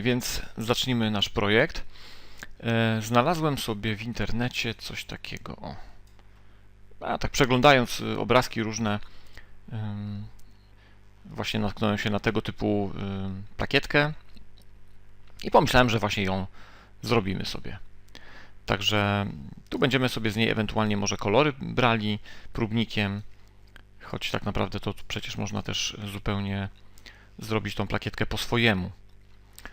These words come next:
No ale okej. Teraz tak, dajmy tą tutaj na bok i zaraz będziemy sobie robić od nowa to wszystko. E, chcę wam jeszcze powiedzieć, że jak widzicie tutaj robię ten, e, dokument, ten projekt,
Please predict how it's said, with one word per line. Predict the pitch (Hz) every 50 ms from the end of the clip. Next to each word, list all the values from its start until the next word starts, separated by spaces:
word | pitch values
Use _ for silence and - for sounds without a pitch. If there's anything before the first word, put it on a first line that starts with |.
| - - - -
No | - -
ale | - 165 139
okej. | 117 - - 101 104 - 92 - - - - - - - - - - - - - - - - - - - - - - - - - - -
Teraz | - - - -
tak, | - - - -
dajmy | - 135 175 190 170 - - - - -
tą | - 117 110 104 104 98 98 98 - - -
tutaj | - - - - 90 92
na | 95 98 98 98
bok | 101 - - - 214 - - - - - - - - - - - - - - - - - - - - - -
i | 135 123
zaraz | 110 107 104 101
będziemy | 101 107 101 107 104 104
sobie | - 107 101 107 101
robić | 101 98 - - - - - - - - -
od | - 110 110 120
nowa | 117 110 104 104
to | - -
wszystko. | - - - - - - - - - - - - - - - - - - -
E, | 113 117 113 107
chcę | - - 190
wam | 202 196 175
jeszcze | 165 - - 156
powiedzieć, | - 135 131 143 135 135 120 113
że | - 123 117 117 113 - - 104 -
jak | - 110 104
widzicie | 107 101 104 - - - 120
tutaj | - - - - 110 107 107 - -
robię | - 110 117 104 110 107
ten, | - 107 104 104 104
e, | - - 98 - - - 104 104 101 101 98
dokument, | - 107 - - 120 113 107 101 98 98 - -
ten | - - 101 101
projekt, | - - 127 117 101 92 - - - -